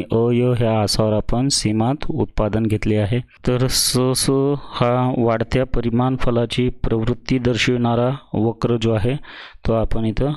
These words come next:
काढलेला आहे आणि हा वक्र डावीकडून उजवीकडे वर चढताना आपल्याला दिसतो आहे.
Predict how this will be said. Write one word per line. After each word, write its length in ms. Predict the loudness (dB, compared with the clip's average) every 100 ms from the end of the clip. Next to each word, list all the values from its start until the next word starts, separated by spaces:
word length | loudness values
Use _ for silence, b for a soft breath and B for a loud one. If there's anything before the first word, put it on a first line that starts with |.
| -6 -2
काढलेला 520 | 0 0 0 2 2
आहे 280 | 2 2 0
आणि 160 | 0
हा 200 | 0 0 2
वक्र 440 | 0 0 0 0 -2 B B B -6
डावीकडून 800 | -2 0 2 0 0 0 0 -2 -2
उजवीकडे 760 | -2 0 0 0 0 0 0 0 -2
वर 680 | 0 2 2 2 0 -2 -4 -4
चढताना 600 | -2 0 0 -2 0 0 0
आपल्याला 380 | 0 0 2
दिसतो 380 | 0 -2 -2 0
आहे. 240 | 0 0